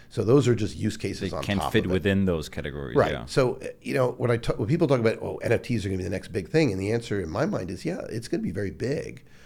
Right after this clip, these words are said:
Speaker 1: And for a bunch of different reasons, whether you're talking about art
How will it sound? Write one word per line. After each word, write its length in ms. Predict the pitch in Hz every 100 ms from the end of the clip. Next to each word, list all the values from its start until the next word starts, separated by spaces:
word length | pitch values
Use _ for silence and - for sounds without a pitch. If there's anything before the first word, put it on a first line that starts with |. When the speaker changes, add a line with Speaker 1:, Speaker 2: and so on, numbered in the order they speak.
| - - -
Speaker 1:
And 120 | 110
for 160 | - 110
a 40 |
bunch 280 | 90 127 143
of 60 | 85
different 280 | - 87 85
reasons, 500 | 107 90 - - -
whether 220 | 85 87
you're 80 | 82
talking 280 | 98 87
about 220 | 82 78 -
art 380 | 82 82 -